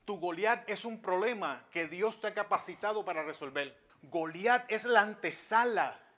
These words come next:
de tu ministerio, porque tu ministerio es la contestación a una pregunta, es la solución a un problema que otros no han podido solucionar. Entonces, cuando veas a Goliat, no te intimides.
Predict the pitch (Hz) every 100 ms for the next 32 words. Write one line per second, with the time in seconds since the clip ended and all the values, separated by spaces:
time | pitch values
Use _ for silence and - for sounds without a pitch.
0 | _ 160 170 170 165 156 - - 208 165
1 | 120 101 _ _ _ 190 190 214 214 190
2 | 185 180 - - 254 262 - 247 226 220
3 | 208 196 233 233 233 240 240 190 240 254
4 | - 175 123 - _ _ _ 208 214 247
5 | 226 226 208 185 233 254 233 233 226 -
6 | 220 180 214 254 208 147 120 - _ _
7 | - 190 226 233 202 202 220 214 220 240
8 | - 202 190 185 185 190 - - _ _
9 | 175 220 - 190 180 151 170 269 269 226
10 | 156 147 202 262 233 - 143 202 240 247
11 | - 196 196 262 196 131 -